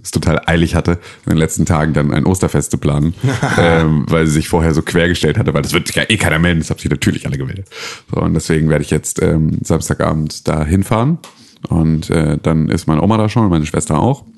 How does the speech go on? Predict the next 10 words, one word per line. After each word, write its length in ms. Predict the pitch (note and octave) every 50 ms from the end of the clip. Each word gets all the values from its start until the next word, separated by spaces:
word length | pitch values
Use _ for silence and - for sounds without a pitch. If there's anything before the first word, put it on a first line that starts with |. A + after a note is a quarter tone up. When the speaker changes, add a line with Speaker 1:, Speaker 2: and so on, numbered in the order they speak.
| - _ _ - _ - - - - -
Speaker 1:
Und 360 | - F2 E2 E2 D#2 D2 - - - - - - - _ -
dann 140 | D2+ D2+ D2+
werden 200 | D#2+ D#2+ D#2+ D#2
wir 140 | D#2+ D#2
in 80 | - D#2
der 100 | D#2+ D2+
Dorfkneipe 640 | C#2 D#2+ D#2 D#2+ D#2 - - - G2 - - -
dort 340 | D#2 D#2 C#2+ - - - -
Dämmer 300 | - D2+ D#2+ E2+ F2 F#2
shoppen. 400 | - - A2 G#2 - B2+ C3+ D3+